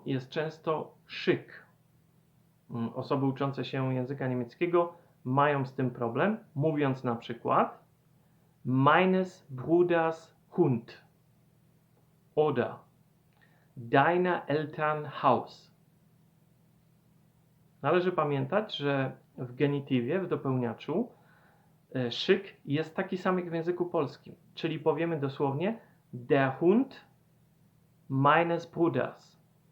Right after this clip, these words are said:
„Pies mojego brata”, oder „Das Haus deiner Eltern”, „Dom twoich rodziców”. I ostatni z błędów, który dzisiaj wybrałem, to niewłaściwa końcówka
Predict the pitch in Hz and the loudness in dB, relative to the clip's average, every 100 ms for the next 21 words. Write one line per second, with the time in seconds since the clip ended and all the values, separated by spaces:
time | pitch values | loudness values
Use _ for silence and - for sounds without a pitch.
0 | _ - 175 175 160 156 156 165 139 - | _ -4 -2 0 0 2 0 -2 -2 -4
1 | 131 - _ _ _ _ - 127 131 196 | -8 -20 _ _ _ _ -4 -2 2 2
2 | 269 - _ _ _ _ _ _ - 135 | 0 -8 _ _ _ _ _ _ 0 2
3 | 135 - 156 185 233 - _ _ 139 131 | 2 0 2 4 2 -4 _ _ -8 2
4 | 147 160 175 180 170 180 175 117 113 - | 4 4 2 0 4 4 2 -4 -6 -8
5 | - _ _ _ - 139 160 180 - 139 | -16 _ _ _ -2 2 2 0 -2 0
6 | 151 165 - 156 135 123 - - - _ | 0 -6 -4 -2 -2 -4 -8 -18 -20 _
7 | _ _ _ _ _ _ _ _ _ _ | _ _ _ _ _ _ _ _ _ _
8 | _ _ _ _ - - _ 143 127 - | _ _ _ _ -20 -20 _ -2 0 2
9 | 180 156 120 - 123 120 180 - 139 127 | 0 0 -4 0 0 2 -2 -2 -4 -4
10 | 143 - 131 123 123 117 120 117 156 180 | -6 -4 -2 -2 -4 0 0 0 -2 -2
11 | 147 147 131 127 - 190 180 147 135 127 | -2 0 0 -2 -2 -4 -4 -4 -4 -4
12 | 131 117 - 117 156 226 | -4 -6 -4 0 0 -2